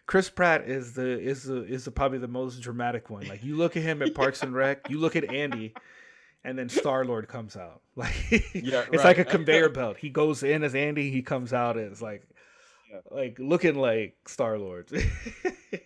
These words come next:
Speaker 2: And then shortly after that, he was in Guardians and Jurassic World, like, two blockbuster
Speaker 1: Yeah.
Speaker 2: monsters. I mean,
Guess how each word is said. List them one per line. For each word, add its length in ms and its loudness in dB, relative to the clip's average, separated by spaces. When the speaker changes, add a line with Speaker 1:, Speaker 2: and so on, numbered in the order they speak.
Speaker 2:
And 120 -8
then 100 -4
shortly 400 -6
after 360 -4
that, 200 -6
he 200 -6
was 240 -8
in 140 -4
Guardians 640 -2
and 240 -4
Jurassic 640 -6
World, 340 -4
like, 200 -8
two 280 -6
blockbuster 920 -4
Speaker 1:
Yeah. 180 -8
Speaker 2:
monsters. 840 -2
I 60 -6
mean, 260 0